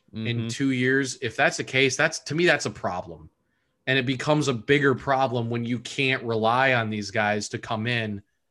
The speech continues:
Speaker 1: when they're needed. You know, it puts way too much pressure on making sure you have third or fourth year guys at every spot. You know what I mean? Like we said, we've,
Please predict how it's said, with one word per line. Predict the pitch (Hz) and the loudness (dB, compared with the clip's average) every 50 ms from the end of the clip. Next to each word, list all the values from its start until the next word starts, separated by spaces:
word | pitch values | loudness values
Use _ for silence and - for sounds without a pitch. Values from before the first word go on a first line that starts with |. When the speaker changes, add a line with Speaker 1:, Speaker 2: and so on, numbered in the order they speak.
| _ _ _ _ _ _ _ _ _ _ _ - | _ _ _ _ _ _ _ _ _ _ _ -10
Speaker 1:
when | 135 123 131 127 123 | -4 0 0 0 2
they're | 120 113 107 107 | 0 -2 -2 -2
needed. | 107 110 110 110 101 87 80 78 _ _ _ _ _ _ _ _ _ _ _ _ _ _ _ _ | -2 -2 -4 -4 -4 -6 -10 -12 _ _ _ _ _ _ _ _ _ _ _ _ _ _ _ _
You | - 113 117 | -6 -4 -2
know, | 110 107 104 104 107 - | -2 -2 -2 -4 -4 -4
it | 135 131 - | -4 -4 -2
puts | - 156 143 - - - 113 | 2 2 2 2 0 -8 -12
way | 101 98 110 131 143 156 156 151 | -10 -4 0 4 4 6 6 4
too | 151 - 156 | 4 2 -2
much | 135 135 120 - - | -2 -4 -4 -6 -6
pressure | - - 135 135 131 127 - 131 120 117 - 120 | -2 2 2 2 2 0 -2 -4 -4 -4 -4 -4
on | 117 113 113 110 110 110 104 101 - _ _ _ _ _ _ _ _ _ _ - | -4 -2 -2 -2 -2 -4 -4 -6 -8 _ _ _ _ _ _ _ _ _ _ -10
making | 110 117 123 131 127 135 131 127 | -4 0 0 0 0 0 -2 -2
sure | 123 - - 131 127 | -2 -4 -4 -2 -2
you | 127 120 117 | 0 0 0
have | 117 113 110 110 | 0 -2 -2 -4
third | - - - 123 123 123 | -6 -6 -4 -2 0 0
or | 120 110 | 0 -2
fourth | 107 - 120 117 113 110 - 113 | -4 -4 -4 -4 -4 -4 -4 -6
year | 113 110 | -6 -6
guys | 101 107 110 110 107 107 104 101 95 90 - - - _ _ _ _ _ _ _ _ _ _ _ _ _ _ - | -4 -4 -4 -2 -2 -4 -4 -4 -4 -6 -8 -10 -12 _ _ _ _ _ _ _ _ _ _ _ _ _ _ -2
at | - 110 107 - - | 0 0 0 0 0
every | 113 120 107 113 117 110 107 | -2 -2 -2 -2 -4 -4 -2
spot. | 107 - - - 120 113 113 113 107 - - - | -2 -4 -4 -2 -2 -2 -2 -2 -4 -6 -6 -6
You | 139 165 | -2 2
know | 196 | 4
what | 202 185 | 4 4
I | |
mean? | 165 156 135 | 4 2 2
Like | 147 143 139 | 0 0 2
we | 147 131 | 0 0
said, | - 156 131 107 113 | 2 2 2 2 2
we've, | 120 117 | -2 -4